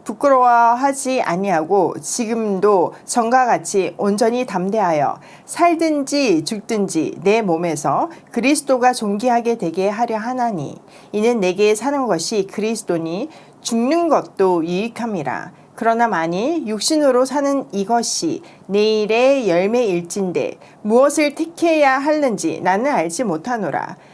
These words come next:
내가 그 둘 사이에 끼었으니 차라리 세상을 떠나서 그리스도와 함께 있는 것이 훨씬 더 좋은 일이라.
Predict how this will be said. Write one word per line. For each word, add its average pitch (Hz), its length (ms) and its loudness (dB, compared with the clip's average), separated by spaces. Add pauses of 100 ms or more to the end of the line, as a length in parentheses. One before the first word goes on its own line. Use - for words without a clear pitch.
(140)
내가 196 520 2
그 262 200 -2
둘 233 220 -2
사이에 269 420 2
끼었으니 294 760 0
차라리 294 500 0
세상을 302 500 0
떠나서 233 640 0 (280)
그리스도와 294 640 2
함께 320 300 0
있는 190 300 -2
것이 156 540 -2 (240)
훨씬 330 480 2
더 220 240 2
좋은 220 480 0
일이라. 151 480 -2